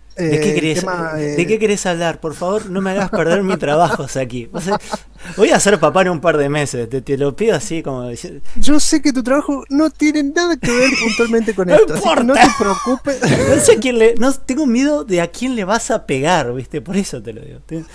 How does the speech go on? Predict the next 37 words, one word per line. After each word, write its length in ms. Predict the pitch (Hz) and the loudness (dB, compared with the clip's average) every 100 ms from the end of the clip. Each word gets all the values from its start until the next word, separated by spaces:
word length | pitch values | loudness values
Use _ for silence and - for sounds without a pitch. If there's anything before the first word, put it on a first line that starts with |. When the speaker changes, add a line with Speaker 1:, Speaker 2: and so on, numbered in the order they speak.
| - - | -20 -8
Speaker 2:
Eso 240 | 247 262 294 | -6 -2 0
es 20 | |
lo 60 | 226 | 2
lindo, 380 | 262 254 185 | 2 0 -2
que 80 | 170 | -2
acá 180 | 175 196 | -2 -2
nos 140 | 277 | -4
sorprendemos 580 | 269 208 175 185 220 254 | -2 -4 -4 -6 -4 -4
los 140 | 214 175 | -4 -4
dos 160 | 233 | -6
con 180 | - 226 | -6 -10
lo 80 | 180 | -10
que 100 | 165 | -8
vamos 260 | 185 233 196 | -8 -8 -8
a 40 | |
hablar. 340 | 175 190 226 170 - - - - - | -10 -12 -14 -18 -20 -20 -20 -20 -20
Entonces 300 | 165 214 247 | -14 -8 -4
Speaker 1:
Ajá. 80 | 196 | -4
Speaker 2:
las 80 | 147 | -2
reacciones 640 | 165 165 - - 240 220 | -4 -4 -8 -8 -6 -8
que 100 | - | -8
tenemos 360 | 160 160 143 151 | -8 -8 -10 -12
son 160 | 247 | -8
originales. 760 | 269 185 - 147 156 208 143 127 - | -6 -6 -10 -12 -10 -8 -10 -12 -18
Speaker 1:
Sí, 160 | - 220 | -14 -10
sí, 180 | - | -4
mi 140 | 214 147 | -4 -2
reacción 400 | 151 - - 233 | -2 -2 -2 -4
es 80 | - | -4
que 80 | |
me 60 | 160 | 0
estoy 140 | - | 0
haciendo 280 | 170 208 180 | 0 -2 -4
caca 200 | 185 185 | -4 -4
encima, 440 | 165 147 294 147 117 | -6 -8 -8 -6 -8
así 220 | 113 247 | -10 -4
que 180 | 226 | 0